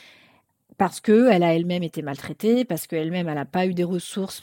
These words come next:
parce qu'elle n'a pas été aimée con-, inconditionnellement, et cetera. C'est accepter que souvent, et d'ailleurs, là, je fais un,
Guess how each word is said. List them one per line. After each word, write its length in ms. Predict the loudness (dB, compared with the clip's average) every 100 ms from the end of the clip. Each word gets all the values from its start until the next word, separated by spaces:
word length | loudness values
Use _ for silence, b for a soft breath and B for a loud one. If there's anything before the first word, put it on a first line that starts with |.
| -12
parce 160 | -12 -6
qu'elle 180 | -4
n'a 80 | -4
pas 140 | -2 -4
été 320 | -4 -6 -6
aimée 360 | -4 -4 -4 -6
con-, 140 | -10 -8
inconditionnellement, 720 | -10 -8 -8 -8 -6 -6 -6
et 60 | -8
cetera. 440 | -10 -4 0 0
C'est 180 | 0 -4 -4
accepter 480 | -2 -4 -6 -6
que 120 | -4 -6
souvent, 680 | -4 -4 -2 0 0 -4 _ b b b b -4
et 100 | 6
d'ailleurs, 500 | 8 10 10 6 -2
là, 120 | -4
je 100 | -4
fais 160 | -6 -6
un, 400 | -6 -8 -12